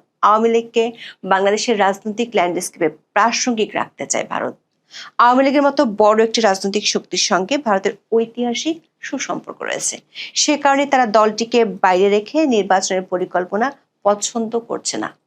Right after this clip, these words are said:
ঢাকায় ভারতের সাবেক হাই কমিশনার রিভা গাঙ্গুলি দাসও মনে করেন, শেখ হাসিনার বক্তব্যের মাধ্যমে আওয়ামী লীগ নেতাকর্মীদের মনোবল চাঙ্গা করা হচ্ছে। নির্বাচনের আয়োজন এগিয়ে আসায় ভারত শেখ হাসিনার সক্রিয়তার কোনো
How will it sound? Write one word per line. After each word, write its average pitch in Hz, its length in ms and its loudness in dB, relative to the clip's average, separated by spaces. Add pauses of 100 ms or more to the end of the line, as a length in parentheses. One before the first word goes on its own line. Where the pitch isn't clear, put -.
(320)
ঢাকায় 220 340 2 (340)
ভারতের 226 380 2
সাবেক 226 300 2 (100)
হাই 185 200 2
কমিশনার 190 420 0 (120)
রিভা 208 300 0
গাঙ্গুলি 185 480 -2
দাসও 175 300 0 (160)
মনে 175 200 0
করেন, 240 200 0 (480)
শেখ 269 260 0
হাসিনার 254 380 0
বক্তব্যের 202 520 -2 (100)
মাধ্যমে 175 460 -2 (260)
আওয়ামী 208 280 4
লীগ 233 160 0
নেতাকর্মীদের 190 560 -2 (100)
মনোবল 180 340 -2 (580)
চাঙ্গা 220 300 -2
করা - 220 -4
হচ্ছে। - 320 -6 (640)
নির্বাচনের 302 460 4 (220)
আয়োজন 240 260 2 (240)
এগিয়ে 240 260 2 (100)
আসায় 269 280 2 (400)
ভারত 202 360 2 (260)
শেখ 240 240 -4 (120)
হাসিনার 214 460 -2
সক্রিয়তার 208 500 -2 (100)
কোনো 214 160 0